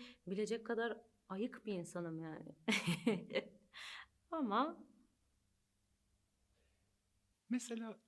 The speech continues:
Speaker 2: kötü sesle şarkı söyleyen birileri seni rahatsız ediyor mu?
Speaker 1: Evet.
Speaker 2: Şundan dolayı soruyorum.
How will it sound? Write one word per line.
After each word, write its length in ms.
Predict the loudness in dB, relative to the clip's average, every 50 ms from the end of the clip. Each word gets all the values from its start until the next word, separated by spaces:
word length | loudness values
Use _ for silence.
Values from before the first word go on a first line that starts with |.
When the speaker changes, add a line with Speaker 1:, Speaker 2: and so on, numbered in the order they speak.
| _ _ _
Speaker 2:
kötü 260 | -2 0 0 0 0 -4
sesle 400 | 0 0 0 0 0 -4 -2 -2
şarkı 400 | 0 0 0 0 -2 -4 -8 -6
söyleyen 500 | -4 -2 -2 -2 -2 -2 -2 -4 -4 -4
birileri 380 | -4 -4 -4 -4 -6 -6 -6
seni 240 | -4 -2 -2 -2 0
rahatsız 340 | 0 -2 -2 -4 -4 -6 -6
ediyor 260 | -6 -4 -4 -4 -6
mu? 200 | -6 -8 -12 -18 -20 _ _ _ _ _ _ _ _ _ _ _ _ _ _ _ _ -8 -4
Speaker 1:
Evet. 100 | 0 4
Speaker 2:
Şundan 320 | 4 6 6 6 6 6 6
dolayı 240 | 6 4 4 0
soruyorum. 480 | -2 -4 -6 -4 -4 -2 -2 -2 -4